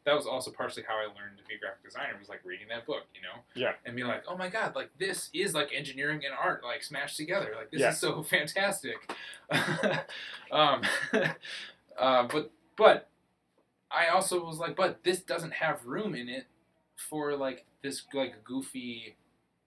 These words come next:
Speaker 1: other thing that I wanna do." So,
Speaker 2: Yeah.
Speaker 1: like, how do, like, those things fit together? Anyway.
Speaker 2: Yeah. Yeah.
Speaker 1: Long story short, which I think this is not the question you asked anymore, but, uh, to actually
Speaker 2: Yes.
Speaker 1: try to, like, answer that, is in class, then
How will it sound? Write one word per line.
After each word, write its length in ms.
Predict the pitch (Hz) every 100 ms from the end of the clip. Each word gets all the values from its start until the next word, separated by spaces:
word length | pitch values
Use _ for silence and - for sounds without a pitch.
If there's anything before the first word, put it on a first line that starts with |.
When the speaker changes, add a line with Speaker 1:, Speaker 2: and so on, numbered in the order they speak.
| -
Speaker 1:
other 200 | 151 175
thing 260 | - 110 101
that 80 | 101
I 120 | 98
wanna 220 | 95 90 87
do." 320 | 85 85 90 _ -
So, 160 | 113
Speaker 2:
Yeah. 100 | 107
Speaker 1:
like, 120 | 107
how 300 | - 135 131
do, 140 | 123 113
like, 200 | 104 -
those 240 | 143 147
things 300 | 107 98 -
fit 140 | - -
together? 200 | - 117
Anyway. 200 | 101 - - _
Speaker 2:
Yeah. 220 | 120 98 - _ _ _ -
Yeah. 160 | 95 -
Speaker 1:
Long 180 | 165 202
story 220 | 185 170
short, 360 | - 135 120 - _
which 140 | 120
I 80 | 120
think 280 | 139 135 - _ _ _ _ _ -
this 160 | 135
is 140 | 135 123
not 340 | 131 127 -
the 80 | 120
question 500 | - - - - 104
you 120 | 101
asked 280 | 95 92 -
anymore, 260 | 92 - 87
but, 180 | 92 90 -
uh, 220 | 92 90 - _ _ _ _ _ _ _
to 140 | - 143
actually 200 | 156 -
Speaker 2:
Yes. 60 | 147
Speaker 1:
try 80 |
to, 100 | 139
like, 180 | 151 120
answer 280 | 120 117 113
that, 300 | 95 92 - _ _ _ -
is 160 | 135
in 160 | 139 135
class, 540 | - 185 175 147 -
then 460 | - 127 117 113